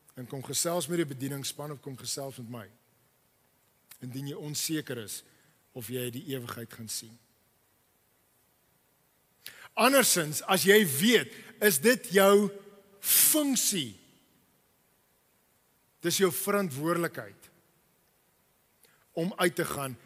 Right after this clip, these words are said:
en seker te maak ander mense beerf ook die ewigheid. Want wat sal die use wees as ons by die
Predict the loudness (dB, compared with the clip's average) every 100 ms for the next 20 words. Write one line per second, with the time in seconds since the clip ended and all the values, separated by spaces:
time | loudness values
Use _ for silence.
0 | _ -4 0 2 2 0 -8 -8 -10 -14
1 | -18 -10 -8 -6 -6 -6 -8 -10 -10 -12
2 | -12 -14 -14 -14 -14 -16 -18 -20 _ _
3 | _ _ _ _ _ _ _ _ _ _
4 | _ _ _ _ _ _ _ _ _ _
5 | _ _ _ _ _ _ _ -20 -20 -12
6 | -10 -6 -4 -2 -2 -2 -2 -2 -2 -4
7 | -6 -8 -10 -16 _ _ -14 -12 -8 -4
8 | -4 -4